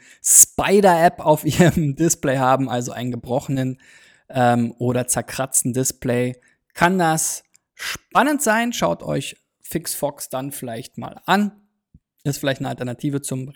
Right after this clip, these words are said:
recht teuren Tausch durch einen Reparaturpartner. Ähm, wir haben hier auch eine ganz schöne Hauptnavigation. Gut, Startseite ist immer nicht so mein Lieblings-Keyword, aber wir haben hier iPhone-Displays, iPhone-Akkus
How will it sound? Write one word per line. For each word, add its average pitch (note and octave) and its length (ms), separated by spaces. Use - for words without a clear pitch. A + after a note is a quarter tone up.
recht - 380
teuren D3 400
Tausch C#3+ 480
durch D#3+ 500
einen C#3 260
Reparaturpartner. F3+ 1120
Ähm, D#3 320
wir C#3 100
haben E3 120
hier D#3+ 100
auch D3 80
eine D3 120
ganz D3 240
schöne D3+ 400
Hauptnavigation. E3 880
Gut, C#3+ 200
Startseite D3 460
ist C#3 100
immer C#3+ 120
nicht C#3 120
so C3+ 80
mein C3 200
Lieblings-Keyword, F3 1700
aber C#3 400
wir C3 160
haben C3+ 120
hier - 160
iPhone-Displays, C#3 1000
iPhone-Akkus C3+ 840